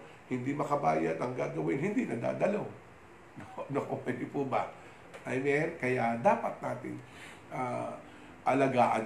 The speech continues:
yung magmahalan tayo, may relasyon. Kaya minsan sabi ko nga eh, kung may uutang na limang libo, eh sabihin mo nila, "Wala ako, pero bibigyan na lang kita ng isang libo para tulong sa'yo."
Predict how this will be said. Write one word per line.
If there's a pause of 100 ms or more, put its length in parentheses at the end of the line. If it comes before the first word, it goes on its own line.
yung (140)
magmahalan
tayo,
may
relasyon. (500)
Kaya
minsan
sabi
ko
nga
eh, (440)
kung (160)
may
uutang
na
limang
libo,
eh
sabihin
mo
nila,
"Wala (160)
ako,
pero
bibigyan
na
lang
kita
ng
isang
libo (520)
para
tulong
sa'yo."